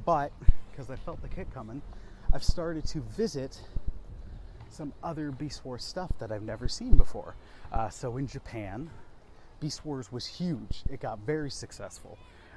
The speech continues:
Um, and they had done an adaptation of it where it was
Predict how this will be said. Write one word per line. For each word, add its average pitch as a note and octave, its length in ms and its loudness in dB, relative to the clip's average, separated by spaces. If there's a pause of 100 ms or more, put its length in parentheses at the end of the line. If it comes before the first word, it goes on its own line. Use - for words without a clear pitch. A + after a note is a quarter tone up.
Um, A2+ 460 -2 (1040)
and - 480 12
they E3+ 280 0
had D#3 420 -6 (840)
done C#3 380 -2
an C3 140 4
adaptation C3 640 -2
of G#2+ 160 -4
it A#2+ 220 -6
where A#2+ 460 -4
it - 100 2
was G#2 160 4